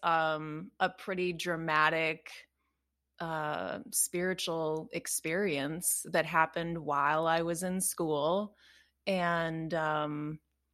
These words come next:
I remember going to Betsy's office to have a conversation with her because I knew a lot of people, for whatever reason, would take a leave of absence. And I really thought,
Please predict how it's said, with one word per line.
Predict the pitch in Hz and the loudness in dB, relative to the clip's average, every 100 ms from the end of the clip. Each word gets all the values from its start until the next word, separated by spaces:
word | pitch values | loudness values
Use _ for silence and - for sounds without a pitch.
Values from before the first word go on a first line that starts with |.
| _ _ - - | _ _ -2 4
I | |
remember | 202 196 190 190 190 185 | 6 6 6 8 10 8
going | 180 185 185 190 185 - | 6 4 4 2 0 0
to | 196 190 185 180 175 170 165 175 - | 2 2 4 4 2 0 -4 -6 0
Betsy's | 160 160 - 180 180 175 - | 0 2 -2 0 -2 -4 4
office | 175 165 196 247 285 - - - _ - - - - | 6 6 4 2 2 0 -2 -6 _ -20 -20 -12 0
to | 226 | 8
have | 208 196 | 10 8
a | |
conversation | - 214 196 - 185 - | 4 2 4 4 4 4
with | 202 196 | 2 4
her | 214 208 214 | 6 8 8
because | 196 208 185 | 6 2 2
I | 185 | 4
knew | 185 190 185 185 - - - | 4 6 6 4 -2 -14 2
a | 233 | 10
lot | 254 220 220 | 12 12 12
of | 226 | 8
people, | 247 233 233 | 2 2 2
for | 233 214 | 2 2
whatever | 202 202 190 196 | 4 4 2 0
reason, | 196 196 185 202 196 | 0 -2 0 -2 0
would | 190 190 180 | 2 4 2
take | - 214 196 | 0 -6 -4
a | |
leave | 185 185 175 | -2 -2 -2
of | 175 | 0
absence. | - 151 160 - 247 294 311 - - _ _ _ _ _ _ _ - 240 | 2 2 2 -2 0 0 0 -2 -4 _ _ _ _ _ _ _ -10 -4
And | 233 220 | 0 2
I | 208 | 2
really | 190 202 202 | 2 0 0
thought, | 196 190 185 180 170 | 0 2 4 4 2